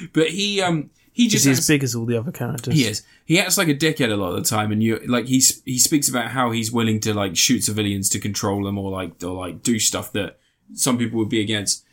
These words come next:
Speaker 1: And then you find out, like, it gets to the end of a certain level, and in some throwaway dialogue, it's like, "Faz, why are you such an arsehole?" And he goes,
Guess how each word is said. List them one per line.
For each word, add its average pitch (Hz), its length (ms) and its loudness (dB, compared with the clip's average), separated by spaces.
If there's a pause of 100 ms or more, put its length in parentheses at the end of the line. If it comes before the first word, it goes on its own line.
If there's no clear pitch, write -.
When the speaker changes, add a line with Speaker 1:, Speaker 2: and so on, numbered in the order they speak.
(140)
Speaker 1:
And 113 80 -4
then 127 80 4
you 131 80 6
find 123 320 0
out, 117 200 0
like, 110 160 -2
it 110 120 -4
gets 120 300 0
to 117 460 0 (120)
the 120 120 0
end 127 100 2
of 117 80 -4
a 110 60 -4
certain 113 260 -2
level, 104 300 -2
and 107 120 -6
in 113 200 -4
some 117 160 -4
throwaway 113 360 0
dialogue, 110 360 0
it's 95 120 -2
like, 87 120 -6
"Faz, 147 320 -6
why 170 180 -2
are 92 100 -4
you 92 80 -6
such 95 220 -4
an 98 60 -6
arsehole?" 92 280 -6
And 101 100 -6
he 101 40 -6
goes, 101 180 -8